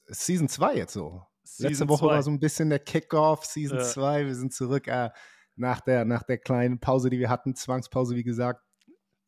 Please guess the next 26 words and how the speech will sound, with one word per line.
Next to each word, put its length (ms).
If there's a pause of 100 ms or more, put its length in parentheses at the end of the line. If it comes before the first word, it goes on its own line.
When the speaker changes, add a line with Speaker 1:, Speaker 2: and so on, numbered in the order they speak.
(120)
Speaker 1:
Und 240 (240)
ja, 100
lass, 140
bevor 260
wir 80
gleich 240
einsteigen, 480 (460)
lass 200
mal 160
ein 140
bisschen 220
drüber 260
reden, 240
so 120
was 180
unsere 260
Vorstellungen 720
sind 420
oder 160
was 160
die 140
Leute 340
erwarten 400
können, 300
so 160
was 260